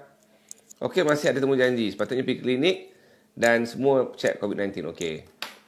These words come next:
Kalau anak anda umur, anak umur enam bulan, dia D H, anak bu-, enam bulan, H B sepuluh tu dia panggil physiological, uh, physiological anemia selalunya. Selalu kalau baby breastfeeding, mak perlu ambil iron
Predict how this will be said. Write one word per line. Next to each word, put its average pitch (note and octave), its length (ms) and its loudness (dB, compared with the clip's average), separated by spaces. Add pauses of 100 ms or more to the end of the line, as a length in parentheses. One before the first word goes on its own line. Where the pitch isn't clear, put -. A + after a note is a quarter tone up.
(240)
Kalau C#3 240 8
anak C3 320 4
anda C3+ 160 4
umur, B2 320 0
anak A#2 400 2
umur A#2 240 0
enam G#2 160 0
bulan, G2+ 400 0
dia G2+ 560 2 (480)
D D#3 240 2
H, A2+ 400 2 (160)
anak G#2+ 400 0
bu-, G#2 240 -4
enam G#2+ 160 0
bulan, G2 480 0
H A2 320 -4
B C3 80 0
sepuluh A2 320 -2
tu C3+ 160 0
dia G2+ 80 0
panggil G#2+ 160 -2
physiological, A2 1040 0 (320)
uh, F2 640 0
physiological G#2+ 1040 0 (320)
anemia G2 560 0
selalunya. F#2 640 -4
Selalu F2+ 240 -4
kalau G2+ 160 0
baby G2+ 320 0
breastfeeding, G2+ 640 -2 (320)
mak - 320 -2
perlu F#2 240 -2
ambil F2+ 400 -4
iron A2+ 480 0